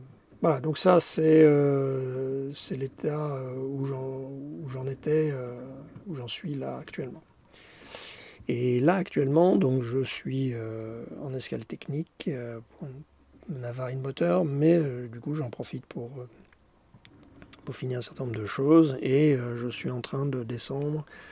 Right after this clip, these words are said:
donc de, des environs de Barcelone à Almerimar, dans le sud de l'Espagne, euh, en mer d'Alborán. Il va falloir que je traverse la mer des Baléares, euh, qui, euh, en ligne droite,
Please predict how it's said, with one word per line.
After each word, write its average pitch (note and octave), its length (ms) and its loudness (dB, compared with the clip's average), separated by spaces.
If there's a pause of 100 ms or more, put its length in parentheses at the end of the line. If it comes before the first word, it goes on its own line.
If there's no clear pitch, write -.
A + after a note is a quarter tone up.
(200)
donc B2 240 -6
de, A#2 360 -10 (400)
des C3+ 100 -10
environs C3+ 300 -6
de C3 40 -6
Barcelone C#3 840 0
à C3 420 -8
Almerimar, C3 600 -6
dans C3 120 -8
le A2+ 80 -10
sud B2 260 -8
de A#2+ 100 -8
l'Espagne, C3+ 580 -6
euh, - 1600 -16
en C#3 80 -4
mer D3 160 -2
d'Alborán. C3 600 0 (580)
Il D#3+ 120 6
va D#3+ 100 10
falloir E3 260 6
que - 120 0
je - 80 -2
traverse C3+ 400 -2
la C#3+ 80 0
mer E3+ 180 0
des C3+ 80 6
Baléares, C3+ 640 2 (760)
euh, B2+ 440 -8 (840)
qui, C3+ 560 -2
euh, B2 1040 -8
en D#3 140 6
ligne D#3 260 8
droite, D3 540 -2